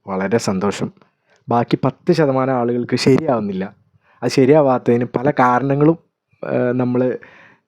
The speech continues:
ഏഹ്, ഏഹ്, ശ്രദ്ധിക്കാനുള്ള കാരണങ്ങൾ പലതും അതിലുള്ളത് കൊണ്ടാണ്. അപ്പോൾ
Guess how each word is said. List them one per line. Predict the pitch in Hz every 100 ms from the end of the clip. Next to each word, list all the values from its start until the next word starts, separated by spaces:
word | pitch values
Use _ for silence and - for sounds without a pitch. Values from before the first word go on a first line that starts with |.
| 120
ഏഹ്, | 123 120 - - _ 131
ഏഹ്, | 127 123 120
ശ്രദ്ധിക്കാനുള്ള | 131 117 123 143 147 139 135
കാരണങ്ങൾ | 127 120 123 123 127 135 -
പലതും | 120 123 127 147 - _ -
അതിലുള്ളത് | 117 123 117 117 131
കൊണ്ടാണ്. | 131 120 95 104 127 _ _ _ _ _ - -
അപ്പോൾ | - -